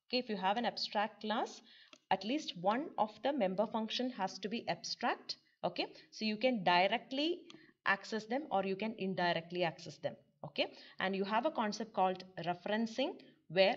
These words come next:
you are not directly creating an object for the abstract class, that is not possible, but you are creating a reference to its objects by creating, you know, creating a way, kind of an interface, but not the other interface which you are going to learn. No, not that. Okay,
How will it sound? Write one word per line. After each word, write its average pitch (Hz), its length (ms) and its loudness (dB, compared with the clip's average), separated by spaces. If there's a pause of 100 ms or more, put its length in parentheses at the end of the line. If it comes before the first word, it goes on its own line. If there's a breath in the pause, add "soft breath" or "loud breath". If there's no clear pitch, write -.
you 220 180 0
are 269 60 4
not 277 240 0
directly 226 460 0
creating 277 560 0
an 294 80 0
object 226 320 -2
for 226 100 -2
the 214 80 2
abstract 175 460 0
class, 190 240 0
that 196 180 0
is 175 120 -6
not 190 220 -2
possible, 170 460 -4
but 196 160 0
you 214 80 -2
are 208 40 -2
creating 240 380 -2
a 247 60 0
reference 262 600 0
to 226 140 -2
its 233 200 -2
objects 196 440 0
by 202 140 -2
creating, 175 500 -4 (400 loud breath)
you 175 60 -2
know, 220 140 0 (240 loud breath)
creating 208 480 2
a 196 80 6
way, 185 540 2
kind 277 200 8
of 277 80 4
an 247 60 4
interface, 190 500 2
but 208 280 0
not 220 220 2
the 185 120 6
other 202 160 6
interface 185 400 -2
which 175 160 -6
you 180 80 2
are 170 60 2
going 170 220 -4
to 170 80 -8
learn. 190 220 -2
No, 170 140 -2
not 175 360 -4
that. 180 320 2 (360 loud breath)
Okay, 180 200 -4